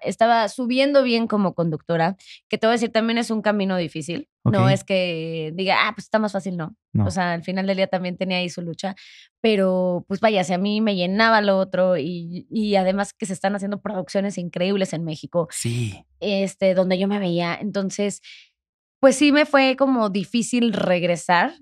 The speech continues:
Speaker 1: que me la creyeran, empezarme a quedar de nuevo en los proyectos, Brandon. O sea, no, no fue de que un día decidí y pa, no.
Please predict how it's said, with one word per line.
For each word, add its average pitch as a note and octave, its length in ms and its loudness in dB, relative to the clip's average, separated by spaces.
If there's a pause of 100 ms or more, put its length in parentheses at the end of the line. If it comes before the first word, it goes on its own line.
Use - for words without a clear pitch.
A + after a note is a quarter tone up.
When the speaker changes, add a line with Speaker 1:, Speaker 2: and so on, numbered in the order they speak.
(220)
Speaker 1:
que G#3 100 2
me F#3 160 2
la F3 140 2
creyeran, F3 640 0
empezarme B3 540 4
a C#4+ 100 -2
quedar A3 400 4
de B3 120 2
nuevo G#3+ 240 2
en G#3 40 0
los F3+ 140 -2
proyectos, E3+ 500 -6
Brandon. E3 320 -4
O E3+ 60 -4
sea, F3 160 0
no, G3+ 400 0
no A3 120 4
fue G#3 220 2
de G#3 140 2
que F3 320 -2
un G3+ 100 -2
día G3 140 0
decidí F3 500 -4
y - 80 -12
pa, E3 300 -2
no. G3 360 -4